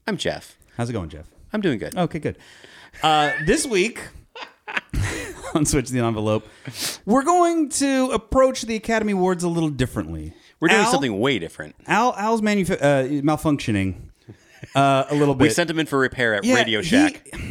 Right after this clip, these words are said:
Speaker 2: he was going off a little weird on the last episode, and, like, we asked for him, he didn't come through, so we had to send him to Radio Shack to get, uh, to get fixed. So we had to bring in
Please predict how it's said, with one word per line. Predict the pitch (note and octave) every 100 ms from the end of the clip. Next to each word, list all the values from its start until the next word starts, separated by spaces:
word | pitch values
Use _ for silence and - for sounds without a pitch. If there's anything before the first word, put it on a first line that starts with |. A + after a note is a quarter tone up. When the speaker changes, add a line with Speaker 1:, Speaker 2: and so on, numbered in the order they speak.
| - - _ -
Speaker 2:
he | D3 A#3+
was | C#4 F3
going | G#3+ G#3+
off | G#3 G#3
a | F#3
little | F#3 E3+
weird | D3+ A3 A3+ A3 F#3+ -
on | E3
the | E3
last | F3 G3 -
episode, | F#3+ F#3 - F#3+ F#3 F3+
and, | D3
like, | C3+
we | B2+
asked | C#3+ F3+ -
for | F3+ F3+
him, |
he | D3+
didn't | D3+ C#3+ -
come | F3 E3
through, | - C#3+ D#3+ D#3+
so | D3+ E3
we | G3
had | G3+
to |
send | F3+ F3+ F3
him | E3 E3 - - _ _ _
to | E3
Radio | E3+ E3 D3+
Shack | C3+ C#3+ B2+
to | C3
get, | A#2 A#2 - - - - -
uh, | A#2+ G#2+ G#2 G2+
to | B2+
get | A#2+
fixed. | - D#3 A2+ - -
So | -
we | D3+ F3
had |
to | F#3
bring | D3+ F#3 G#3
in | G3 F#3